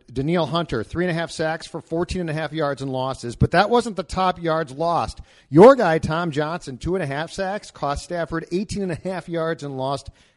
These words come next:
yardage. Griffin, a sack and a half. Mackenzie Alexander off a blitz, a sack. Um, Sheldon Richardson had half a sack. Weatherly had a whole one. The point being is, yes, this game,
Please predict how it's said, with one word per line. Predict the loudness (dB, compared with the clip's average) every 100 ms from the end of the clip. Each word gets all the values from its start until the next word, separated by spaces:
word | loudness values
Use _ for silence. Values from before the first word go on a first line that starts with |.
| -2
yardage. | 0 2 -2 -4
Griffin, | -4 -2 -2 -4 -6 -12 _ -10
a | -6
sack | -2 -2 -2
and | -6
a |
half. | -4 -4 -4 -6 -10 _ -12
Mackenzie | -2 -2 0 -2
Alexander | -2 -2 -2 2
off | 2 0
a |
blitz, | 0 4 4 0
a | -8
sack. | -8 -4 -2 -4 -8 -20 _ _ -6
Um, | 0 2 2 0 -2 -10 -14 -20 _ _ _
Sheldon | -6 -2 -2 -6
Richardson | -6 -6 -6 -6
had | -6
half | -4 -2 -2
a | -6
sack. | -6 -2 -2 -4 -10 _ _ _
Weatherly | -2 0 0 0 -2
had | -4 -4
a | -4
whole | 4 4 6
one. | 4 2
The | 0
point | 4 4 2
being | 0 0 -2
is, | -6 -8 -6
yes, | -8 -8
this | -4 -4 -2
game, | -4 -2 -6